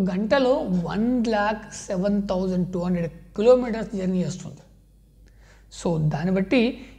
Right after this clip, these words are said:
ఈ రివల్యూషన్ ఏదైతే రేఖ ఆర్బిట్ అనేది ఉందో, దాని లెంత్ అనేది మనం ఊహించవచ్చు. So, ఇక్కడ option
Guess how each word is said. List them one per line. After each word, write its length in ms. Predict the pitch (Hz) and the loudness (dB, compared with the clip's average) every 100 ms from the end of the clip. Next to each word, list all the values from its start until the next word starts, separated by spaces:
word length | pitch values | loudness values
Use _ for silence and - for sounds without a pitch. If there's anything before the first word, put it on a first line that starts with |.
| - | 0
ఈ 40 | 196 175 | 2 4
రివల్యూషన్ 460 | 170 208 240 233 226 190 | 4 4 6 4 2 2
ఏదైతే 260 | 214 214 185 | 2 2 2
రేఖ 140 | 190 220 170 | 2 4 4
ఆర్బిట్ 300 | 190 202 240 233 | 6 6 4 4
అనేది 180 | 220 190 | 2 0
ఉందో, 200 | 185 180 233 - - - | 2 0 -2 -8 -18 -14
దాని 160 | 196 185 160 | -6 -4 0
లెంత్ 260 | 202 202 233 | 0 2 0
అనేది 220 | 208 208 208 | 0 -2 -4
మనం 120 | 180 160 | -2 0
ఊహించవచ్చు. 460 | 160 - - - - - - - - - - | 0 -2 -10 -14 -18 -20 -20 -20 -20 -20 -10
So, 100 | - 180 175 - - - | -2 0 0 -4 -14 -2
ఇక్కడ 180 | 202 185 - 220 | 2 4 6 6
option 240 | 226 220 | 6 0